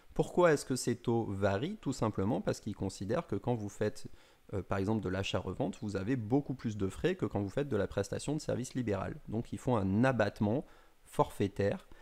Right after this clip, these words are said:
Ils partent du principe que soixante et onze pour cent de ce que vous avez gagné ne va pas dans votre poche. En prestation lé-, en profession libérale, ils partent du principe que trente-quatre pour cent de ce que vous avez gagné ne va pas dans votre poche.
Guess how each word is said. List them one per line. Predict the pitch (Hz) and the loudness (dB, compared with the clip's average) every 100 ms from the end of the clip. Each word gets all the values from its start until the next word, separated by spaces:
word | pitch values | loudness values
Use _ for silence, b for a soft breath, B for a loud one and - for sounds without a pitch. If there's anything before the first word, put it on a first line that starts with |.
| B B | B B
Ils | - 95 | -6 -6
partent | - 110 - | 0 0 0
du | 101 98 | -4 -2
principe | - 98 - 151 | -2 -2 -4 -4
que | - | -4
soixante | 95 - 151 156 135 135 | -6 0 0 2 0 2
et | |
onze | 123 | 0
pour | - 117 | 0 -2
cent | - 131 | 0 0
de | 110 | -2
ce | - | -4
que | - | -4
vous | 117 107 | -2 0
avez | 98 92 | 0 0
gagné | 98 113 107 123 | 2 4 4 4
ne | 143 | 2
va | 98 | 0
pas | 95 135 | 2 0
dans | 120 | 0
votre | 104 95 | -2 -4
poche. | - - - - B B B - | -8 -10 -12 -16 B B B -10
En | 92 | -8
prestation | - 98 - - 98 - 98 | -2 -2 -2 -4 -4 0 0
lé-, | 92 92 - | 0 -2 -4
en | 95 92 | -6 -4
profession | 107 107 - 95 | -6 -6 -6 -6
libérale, | 87 98 135 | -2 -2 -2
ils | |
partent | - 95 | -4 -6
du | 127 | -6
principe | - 95 135 | -8 -8 -6
que | - | -8
trente-quatre | - - 135 - 120 | -10 -4 -4 0 -2
pour | - 107 | 0 -2
cent | 120 | -2
de | 110 | -4
ce | 92 | -4
que | 101 | -6
vous | 95 | -6
avez | 95 92 | -4 -4
gagné | 98 95 | -2 0
ne | 113 113 | 0 -2
va | 92 | 0
pas | 113 | 0
dans | 101 | 0
votre | 98 - | -4 -8
poche. | - - - | -14 -16 -18